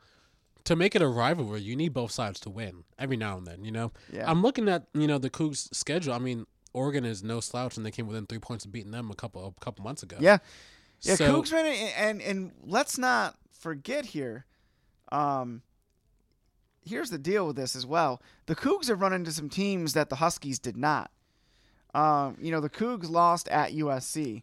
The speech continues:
Speaker 1: The Cougs have a
Speaker 2: That
Speaker 1: big win against Wa-, against Wisconsin.
Speaker 2: That was a great win.
Speaker 1: Yeah.
Speaker 2: But here's, you know, so the Cougs may be seven and four, but they lost at number six U S C. The Huskies did not play them. They lost to number fourteen, oh, at the time, number fourteen Utah.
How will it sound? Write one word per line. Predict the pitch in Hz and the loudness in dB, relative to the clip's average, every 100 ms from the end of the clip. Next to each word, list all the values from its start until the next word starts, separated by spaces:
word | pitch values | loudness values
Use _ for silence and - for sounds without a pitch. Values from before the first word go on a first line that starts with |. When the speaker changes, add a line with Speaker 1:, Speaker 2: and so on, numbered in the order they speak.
| - | -8
Speaker 1:
The | 127 | -8
Cougs | - 139 127 | -2 -2 -2
have | 123 | -2
a | 107 | -2
Speaker 2:
That | 90 | -2
Speaker 1:
big | 123 143 | -2 -2
win | 104 92 | -2 -4
against | 90 98 98 - - - 110 | -8 -8 -6 -6 -6 -8 -8
Wa-, | 98 107 120 | -6 -6 -6
against | 113 110 - | -6 -6 -6
Wisconsin. | 104 - 135 208 127 | -8 -6 -6 -6 2
Speaker 2:
That | 139 | 2
was | 147 139 | 4 0
a | |
great | 131 139 | -4 -4
win. | 113 160 - _ | -4 -8 -12 _
Speaker 1:
Yeah. | 107 143 - | -6 -6 -4
Speaker 2:
But | 190 180 | -4 -2
here's, | 262 - | -4 -6
you | 180 | -6
know, | 165 135 _ _ | -6 -8 _ _
so | - 175 | -12 -10
the | 175 | -8
Cougs | 277 277 | -8 -6
may | 247 | -6
be | 185 | -4
seven | - 196 180 | 0 0 0
and | 156 139 | -4 -6
four, | 226 240 143 113 - - | 0 2 0 -2 0 8
but | 214 - _ _ _ _ _ _ _ - | 8 6 _ _ _ _ _ _ _ -6
they | 151 170 | 0 4
lost | 175 190 190 - - | 8 8 8 2 2
at | 170 196 185 | 4 4 2
number | 180 165 | -4 -4
six | - 165 160 | -4 -4 -4
U | 151 | -2
S | 143 | -2
C. | 151 131 | -4 -6
The | 139 | -10
Huskies | 143 147 135 | -12 -10 -12
did | 127 | -6
not | 139 - | -6 0
play | - 233 | 4 4
them. | 139 98 - - - _ _ - | 2 -4 -10 -20 -20 _ _ 2
They | 160 175 | 4 6
lost | 185 196 202 - - - | 8 6 4 -4 -12 -6
to | 175 | -4
number | 185 170 | -2 -2
fourteen, | 190 175 - 180 165 | -2 -2 -4 -6 -4
oh, | 165 | -4
at | |
the | 156 | -4
time, | - 175 131 123 | -4 -2 -2 -4
number | 143 147 | -8 -6
fourteen | - 160 180 156 156 | -6 -6 -4 -8 -6
Utah. | 170 151 117 | -6 -2 -2